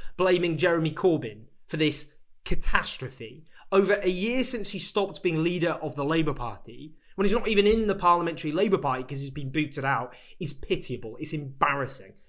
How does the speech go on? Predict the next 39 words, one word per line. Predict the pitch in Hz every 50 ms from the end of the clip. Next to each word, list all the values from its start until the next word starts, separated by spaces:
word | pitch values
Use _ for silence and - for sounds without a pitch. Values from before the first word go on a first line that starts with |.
| - - - - -
As | 208 202 -
Hartlepool's | - - 254 254 226 240 240 - 220 214 208 175 165 - - -
own | 196 214 220 214 202 190 - - - - - - -
local | 156 156 175 214 226 208 - - 196 175
defeated | 156 160 151 - - - 233 208 196 - - 170 160 165
candidate, | - - 185 220 226 208 175 120 143 139 139 -
Paul | - 165 156 147
Williams, | 165 247 262 254 202 165 143 135
said, | 135 - 151 143 143 139 135 - - - - - _ _ _ _ - - -
"Jeremy | - 285 254 269 262
Corbyn | - 208 240 214 226 208 175 151
didn't | 220 226 233 226 -
come | - 196 202
up | 165 - -
on | 175 165
the | 151
doorstep." | 147 165 165 156 139 - - 123 107 - -
So | - 175
I | 180
think | 175 - 220 190
we | 208
should | - - 196 165 -
put | - 208 - - -
that | 175 156 139 - - - - - -
to | - 143
bed. | 135 143 120 107 98 - - - - - - - -
These | 139 180 233 277 277 285
results | 277 233 - 165 135 131 156 - - - - - - - _ _ _ _
were | 151 165 165
the | 175 165
result | 160 165 147 143 139 180 220 175 160 185 - - - - - - - - - _ - _ _ 196
of | 185 165 143
the | 170 156
decisions | 165 165 160 - - 269 269 202 151 147 147 147 175 202 202 - - - - - - _
taken | - - - 208 208 - 208 196
by | - 170 165
the | 160 156 151
Labour | 151 151 143 131 139
leadership. | 139 135 131 127 117 - - 117 107 -